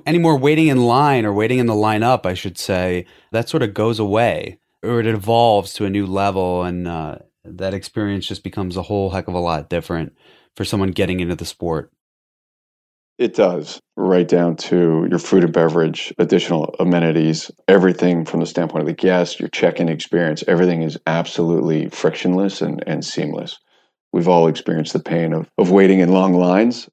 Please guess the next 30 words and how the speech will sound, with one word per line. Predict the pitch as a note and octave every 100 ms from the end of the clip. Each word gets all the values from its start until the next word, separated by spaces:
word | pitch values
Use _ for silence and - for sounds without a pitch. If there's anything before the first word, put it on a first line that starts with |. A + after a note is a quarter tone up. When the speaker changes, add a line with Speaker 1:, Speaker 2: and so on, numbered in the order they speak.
| _ _
Speaker 2:
And | F#2 F2
certainly | - F#2 F#2+
when | F2+ G2+
you're | F#2
looking | F#2 G#2+ G#2 G#2
forward | - A2 F#2 F#2 F#2 E2+
to | - F2 E2 E2 - _ _
a | F2+
day | E2 F#2 E2+ E2+
out | E2 -
like | E2 D#2 D#2 -
the | D#2+
one | D#2+ D#2+
we're | D#2+
talking | - F2 - D#2+
about, | D#2 D#2 D2+ - - -
I | F2
mean, | D#2+
going | D#2+ E2+ D#2+ D#2+ D#2 - -
surfing, | - F#2 E2+ E2+ D#2+
be | E2
it | D2+
with | E2+
your | F2+
friends | - - F2 E2
or, | D#2+ D#2
or | - E2
with | D#2+ D#2
your | -
family, | - E2 D#2+ D#2+ D2+